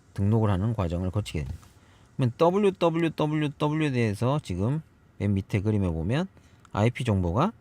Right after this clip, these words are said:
일구이 점 영 점 이 점 사사라고 지금 등록이 돼 있겠죠. 그래서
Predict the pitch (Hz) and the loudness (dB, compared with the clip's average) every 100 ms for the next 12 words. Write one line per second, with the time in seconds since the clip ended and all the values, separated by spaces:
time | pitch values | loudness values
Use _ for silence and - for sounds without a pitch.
0 | _ _ _ - 104 120 107 - 147 127 | _ _ _ 0 2 4 2 2 0 2
1 | 92 101 143 123 101 - 127 127 135 135 | 2 0 0 0 -2 -2 -2 0 0 2
2 | 127 95 107 135 147 - _ _ - - | 2 0 -2 -4 -6 -14 _ _ -20 -20
3 | - - - - 82 80 98 113 107 90 | -20 -20 -20 -10 -6 0 2 4 4 0
4 | 78 104 - 107 87 - 90 85 _ - | 0 0 2 0 -2 -4 -6 -8 _ -20
5 | _ - _ _ 110 110 101 | _ -20 _ _ -6 -2 -2